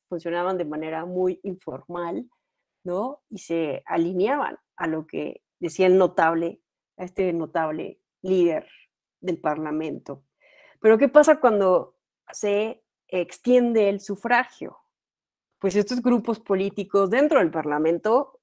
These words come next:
van a tener que ir a luchar por ganar adeptos.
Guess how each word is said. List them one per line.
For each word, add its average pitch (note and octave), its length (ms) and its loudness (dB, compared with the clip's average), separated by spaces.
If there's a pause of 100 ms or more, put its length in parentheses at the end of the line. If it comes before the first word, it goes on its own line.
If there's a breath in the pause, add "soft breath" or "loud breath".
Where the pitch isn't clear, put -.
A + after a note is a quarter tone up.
van A3+ 320 6
a C4 120 4
tener F#3+ 460 0
que F3+ 180 -2
ir G3 440 -2 (680)
a F3+ 100 0
luchar F#3 580 0 (680)
por G#3+ 440 4 (400)
ganar F3+ 400 0
adeptos. - 760 -2